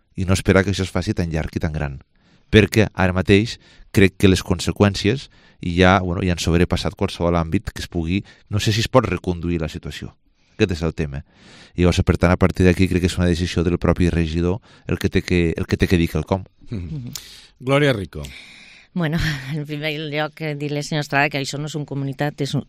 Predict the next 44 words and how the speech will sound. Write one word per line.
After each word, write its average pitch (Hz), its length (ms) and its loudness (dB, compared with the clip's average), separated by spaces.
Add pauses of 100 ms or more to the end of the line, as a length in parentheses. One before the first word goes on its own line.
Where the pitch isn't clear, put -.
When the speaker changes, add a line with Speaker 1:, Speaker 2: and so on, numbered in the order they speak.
(120)
Speaker 3:
un 151 240 0
tuit. - 460 -2 (720)
I 143 120 -6
lo 143 120 -6
que 139 100 -6
té 139 280 -2
aquesta 143 300 -10
xarxa 147 340 -8
social 147 440 -6
ja 143 80 -4
sabem 139 340 -6
que 143 140 -8
és - 20 -8
la 139 100 -8
immediatesa, 139 800 -6
el 139 100 -6
tal, 143 280 -2
eh, 135 80 -2
a 131 80 -4
vegades 135 260 -4
no 143 80 -6
es 131 100 -10
pensen 143 440 -8 (280)
bé 156 140 2
les 156 220 0
coses 156 420 -2
ni 202 200 2
com 170 280 0
dir-les, 131 540 -4 (500)
a 151 80 -2
vegades. 131 460 0 (420)
Eh, 147 400 6 (160)
aquí, 156 360 0 (280)
el 147 180 -2
tema 160 360 0
és, 123 240 -6 (100)
eh, 131 400 -4 (140)
en 143 200 -4
cap 147 260 -2 (120)
moment 139 400 -2
se, 143 500 -2
se 151 300 -8
va, 139 440 -6
mm, 139 480 -10